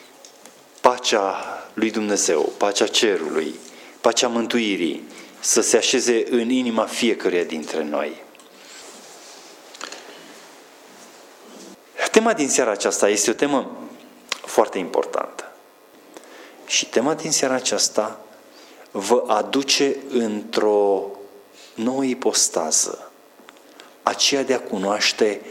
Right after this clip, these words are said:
modul în care Dumnezeu își va încheia istoria mântuirii pe pământul acesta. Ca să înțelegem tema din seara aceasta, ultima biserică, trebuie să pornim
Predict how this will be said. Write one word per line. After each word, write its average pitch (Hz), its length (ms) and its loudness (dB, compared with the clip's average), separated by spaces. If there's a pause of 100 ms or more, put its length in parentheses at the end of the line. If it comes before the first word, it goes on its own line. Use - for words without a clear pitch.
(500)
modul 104 680 -2 (140)
în 98 120 -8
care 98 220 0
Dumnezeu 95 520 0
își 98 180 0
va 101 120 0
încheia 85 580 -2 (920)
istoria 87 760 0 (340)
mântuirii 90 540 -4
pe 90 100 -2
pământul 85 460 -6
acesta. - 640 -2 (1080)
Ca 131 120 4
să - 140 2
înțelegem 151 540 2
tema 127 340 2
din 90 160 -4
seara 95 240 2
aceasta, 90 600 0
ultima 113 460 0
biserică, - 840 -2 (640)
trebuie 226 260 0
să - 140 4
pornim 131 640 -2